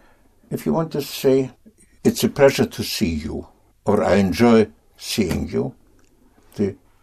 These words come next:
usual formula in, in French is to say,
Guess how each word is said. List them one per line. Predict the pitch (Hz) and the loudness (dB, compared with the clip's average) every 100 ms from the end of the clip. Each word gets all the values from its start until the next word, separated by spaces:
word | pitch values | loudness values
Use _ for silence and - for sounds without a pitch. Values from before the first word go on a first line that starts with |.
| _ _ | _ _
usual | 127 143 143 143 117 110 | -4 0 0 0 0 0
formula | 101 - 107 104 110 104 | 0 2 4 4 2 0
in, | 98 90 - | -2 -6 -4
in | 104 | -4
French | 101 110 110 - | -2 0 0 0
is | 98 | -6
to | - - | -8 -20
say, | - - 208 | -16 -2 -2